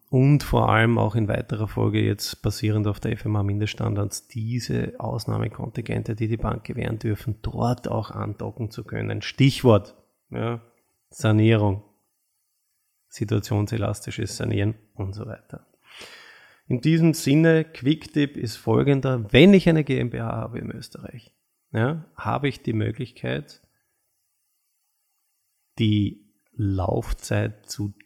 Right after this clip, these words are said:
dehnen. Was bedeutet es? Unterm Strich, ich tilge weniger durch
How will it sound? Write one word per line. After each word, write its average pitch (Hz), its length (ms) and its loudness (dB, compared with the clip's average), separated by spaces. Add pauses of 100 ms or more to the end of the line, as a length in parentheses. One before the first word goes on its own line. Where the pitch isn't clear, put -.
dehnen. 104 540 4 (460)
Was 101 220 -4
bedeutet 117 560 -4
es? - 500 -8 (120)
Unterm 110 340 -2
Strich, 127 540 -6 (400)
ich - 280 -10 (120)
tilge 131 480 -2
weniger 120 680 0 (1080)
durch 160 440 4